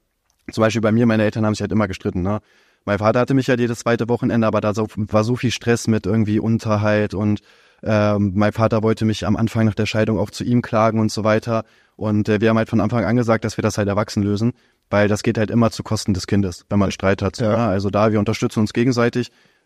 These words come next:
Speaker 1: Wir haben das Wechselmodell, also jeder hat den immer eine Woche. Und, äh, wenn ich jetzt zum Beispiel mal irgendeinen Drehtermin hab, dann nimmt sie ihn auch mal. Und wenn sie ihre Prüfungen schreibt, nehme ich ihn auch mal. Also da unterstützen wir uns auch gegenseitig.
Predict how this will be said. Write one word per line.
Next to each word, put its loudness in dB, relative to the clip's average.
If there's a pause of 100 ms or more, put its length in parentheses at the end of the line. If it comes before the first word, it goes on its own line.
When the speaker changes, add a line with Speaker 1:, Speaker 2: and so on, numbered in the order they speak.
(120)
Speaker 1:
Wir -2
haben 2
das -2
Wechselmodell, 2
also 0
jeder 0
hat -4
den 2
immer 2
eine 0
Woche. -2 (360)
Und, 0
äh, 0 (100)
wenn 2
ich -4
jetzt -2
zum -2
Beispiel 0
mal -2 (280)
irgendeinen 2
Drehtermin 2
hab, 0
dann 0
nimmt 2
sie -4
ihn 0
auch -4
mal. 2
Und 0
wenn 0
sie -2
ihre -4
Prüfungen 0
schreibt, 0
nehme 2
ich -4
ihn 4
auch -2
mal. 0 (260)
Also 0
da 2
unterstützen -2
wir 2
uns 0
auch -6
gegenseitig. -2